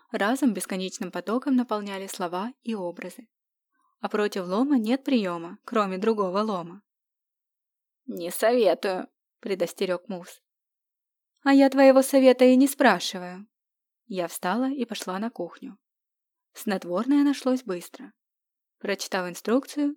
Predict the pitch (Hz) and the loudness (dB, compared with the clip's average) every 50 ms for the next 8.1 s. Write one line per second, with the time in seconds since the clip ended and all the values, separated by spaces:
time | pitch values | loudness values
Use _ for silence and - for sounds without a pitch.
0 | _ _ - 214 190 175 190 - 262 - - 254 233 - 196 180 180 185 185 190 | _ _ -12 -8 -8 -8 -6 -8 -8 -6 -4 -6 -6 -4 -8 -10 -10 -10 -12 -14
1 | 196 - - - - - 180 - 185 _ _ _ _ _ _ _ _ _ _ _ | -14 -16 -18 -18 -18 -16 -16 -18 -18 _ _ _ _ _ _ _ _ _ _ _
2 | _ _ _ _ _ _ _ - 208 185 185 196 233 277 - 302 302 285 285 262 | _ _ _ _ _ _ _ -14 -10 -6 -4 -4 -4 -4 -2 0 2 2 4 2
3 | 247 220 226 240 240 254 247 247 269 302 294 247 190 180 - - - - - - | 2 2 0 2 0 0 -2 0 -2 0 0 0 -2 -4 -10 -16 -16 -16 -16 -20
4 | 226 _ _ _ _ _ - 202 190 - 190 185 - - 254 294 - 247 202 180 | -20 _ _ _ _ _ -10 -8 -6 -6 -8 -8 -4 -2 -2 -2 -2 -4 -6 -6
5 | 180 180 - - - - - - - 208 226 247 - 277 269 220 196 - - - | -8 -14 -16 -16 -16 -14 -12 -8 -8 -6 -6 -4 -2 0 -2 -2 -2 -6 -16 -20
6 | _ _ _ _ _ _ _ - 226 220 220 220 214 220 - 240 - 240 226 254 | _ _ _ _ _ _ _ -8 -4 0 0 0 0 0 -2 -4 -2 0 0 0
7 | 262 247 233 208 202 202 - 214 208 208 202 - - - 302 330 320 233 175 175 | 2 2 0 -2 -2 -6 -8 -6 -6 -6 -6 -8 -6 -6 -2 0 0 0 -2 -2
8 | - - | -12 -14